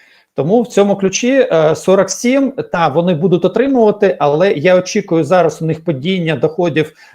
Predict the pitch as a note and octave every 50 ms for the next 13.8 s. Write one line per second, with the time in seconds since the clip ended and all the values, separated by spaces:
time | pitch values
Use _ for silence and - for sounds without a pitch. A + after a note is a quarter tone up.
0 | - - - C#3+ D3+ C#3+ - D#3+ D3 D3 E3+ F3 D3+ - D#3+ D3+ - D#3+ C#3+ C3+
1 | - - E3 E3+ E3+ - E3 D3+ - - D#3+ D3+ D#3 D3+ D3+ D3+ D3 D3 - -
2 | F#3 F3+ D3 D3+ D3 - - F#3 F3 F3 E3+ - - C#3 C3 - - D3+ D3 D3+
3 | C#3 C#3 - D#3+ D3+ C#3+ D3+ D#3 D#3+ D#3+ D3+ D3 C#3+ C#3+ C3+ - - D3 C#3+ C#3
4 | - - - C3 - E3 D#3 D3+ C3+ D3+ D#3+ D#3+ D#3+ G3+ B3 D#4 D#4+ D4+ A#3 F3+
5 | D#3+ C#3+ C3 A#2+ _ _ _ - _ _ _ - C#3+ C#3 C#3 C#3+ C3 C#3+ D#3 E3
6 | D#3+ - - D#3 C#3 D#3 D3+ C3 C#3 C3+ C#3 C3 A#2 A#2+ B2 - - D3 C3 A#2
7 | B2 - - D3+ C3 A#2 C3 C3 B2+ B2 A#2+ A#2+ B2 - D3 C#3+ - - - E3
8 | E3 E3+ D#3+ D3 C#3 - - _ _ _ _ - A#2+ A#2 - - - F#3+ E3 D3
9 | G3 A3+ - F#3 E3 - - D#3 C3+ C#3 C3+ B2+ F3 E3+ E3+ - E3 - - E3+
10 | E3+ F3+ - - - A3+ C4+ C#4+ E4+ E4 - _ _ _ _ _ _ - C#3+ D3
11 | D3+ D3 D3+ E3+ F#3+ G#3 A3 A3 G#3+ G#3 F3 - - D3+ D3 D3+ D3+ D3+ D3+ D3+
12 | D3+ D3+ D3 C#3+ C#3+ C#3 B2+ C3+ _ _ _ _ _ _ _ - - F3+ F#3+ -
13 | - D#3 F#3+ F#3+ G3 G3+ F#3 F3 D3+ C#3 B2 A#2 - - -